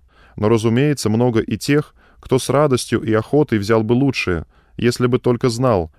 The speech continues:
что является лучшим, или их внимание было бы направлено к нему. Есть мужчины и женщины, которые морально достигли высшего уровня, прекратив кормить волков и гиен жизни,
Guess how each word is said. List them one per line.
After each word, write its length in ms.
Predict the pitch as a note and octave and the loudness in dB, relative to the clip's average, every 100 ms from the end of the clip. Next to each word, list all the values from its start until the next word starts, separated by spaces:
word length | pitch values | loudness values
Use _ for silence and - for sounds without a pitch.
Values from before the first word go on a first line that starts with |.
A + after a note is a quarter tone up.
| - | -16
что 340 | - - D3 | -8 0 2
является 560 | A#2 G2+ G2 F2 - G#2 | 4 4 2 0 -2 -4
лучшим, 480 | G2 - - E2 - _ - | -4 -6 -10 -12 -14 _ -6
или 220 | B2 A#2+ | 0 0
их 280 | - A#2 - | 0 -2 -2
внимание 600 | G#2 G#2+ C#3 C3 F2+ D#2+ _ _ - | -2 0 0 0 -2 -6 _ _ -6
было 260 | G#2+ A2+ | 0 0
бы 100 | G#2+ | 0
направлено 580 | G2+ F#2+ A2+ B2+ G#2+ F#2+ | 0 0 0 0 0 -4
к 120 | - | -6
нему. 280 | F2+ F2 D2+ - _ _ _ _ _ _ _ _ - | -6 -6 -8 -14 _ _ _ _ _ _ _ _ -10
Есть 280 | A2 C#3+ - | -2 -2 0
мужчины 440 | C#3+ - D#3 D3 | -4 -2 -2 -2
и 140 | - A#2+ | -2 -2
женщины, 600 | A#2 D#3 - G#2+ F2 F2 _ _ - | 0 0 -2 -6 -6 -8 _ _ -4
которые 420 | A2 C#3 C#3 B2 | -2 2 2 4
морально 440 | A#2 B2 D3 B2 | 2 2 2 2
достигли 440 | G#2+ A2 - B2 A2+ | 2 0 -2 -2 0
высшего 480 | A2+ C#3+ - A2+ | 0 -4 -2 -2
уровня, 540 | A2+ C3+ D#3 G#2+ F2 E2+ _ | -2 0 0 0 -4 -8 _
прекратив 720 | G#2+ A2 A2 G#2+ C3+ D3 - | -4 0 0 0 -2 -4 -6
кормить 400 | - G#2+ A#2 B2 | -2 0 0 -2
волков 480 | A2 G#2+ G#2 B2 C3 | -2 -2 0 0 0
и 120 | - | -4
гиен 340 | G#2 G#2 A2+ A2 | -6 -2 0 0
жизни, 460 | G#2 A2 E2+ D#2+ | 0 -2 -2 -8